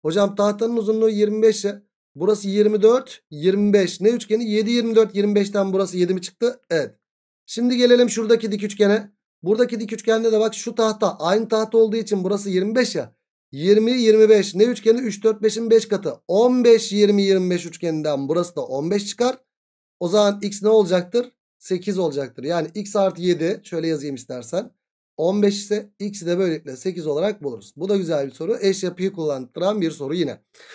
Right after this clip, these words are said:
Evet, örnek on bir, sekiz oldu. Geldik örnek on iki. Şimdi Gökalp evine aldığı tabloyu K ve L noktalarına çaktığı çivilerle duvara sabitlemiştir. Şöyle duvara sabitlemiş.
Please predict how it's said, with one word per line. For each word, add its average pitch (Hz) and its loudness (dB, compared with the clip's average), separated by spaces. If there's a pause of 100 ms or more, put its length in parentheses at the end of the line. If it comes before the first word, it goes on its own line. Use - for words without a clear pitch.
(140)
Evet, 233 6
örnek 240 6
on 240 2
bir, 247 0 (240)
sekiz 180 -4
oldu. 220 2
Geldik 214 4
örnek 214 4
on 190 2
iki. 107 -8 (720)
Şimdi 202 -2
Gökalp 208 -2 (260)
evine 202 2
aldığı 202 2
tabloyu 202 2
K 202 2
ve 220 4
L 226 8
noktalarına 196 -2
çaktığı 196 -2
çivilerle 202 -2
duvara 202 2
sabitlemiştir. 170 -4
Şöyle 175 -4
duvara 165 -2
sabitlemiş. 127 -12